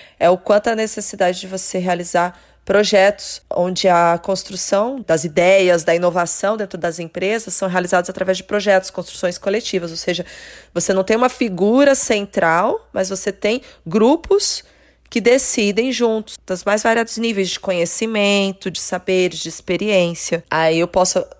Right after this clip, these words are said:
trazer alguns exemplos. A própria sala de aula invertida. O que que é essa sala de aula invertida? A gente até tava,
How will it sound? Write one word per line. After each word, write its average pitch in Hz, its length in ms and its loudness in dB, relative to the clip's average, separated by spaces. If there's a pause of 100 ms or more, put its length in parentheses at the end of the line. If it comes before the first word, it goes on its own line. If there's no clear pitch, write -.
(120)
trazer 175 280 0
alguns 175 260 -4
exemplos. 185 760 -2
A - 40 -20
própria 202 240 0
sala 214 240 0
de 208 140 0
aula 208 180 4
invertida. 190 920 -2
O 165 80 -12
que 185 160 -6
que 196 140 -4
é 202 40 6
essa 185 200 2
sala 180 220 0
de 175 100 0
aula 170 140 0
invertida? 170 540 -6
A - 20 2
gente 170 220 -4
até 185 160 -2
tava, 185 380 -2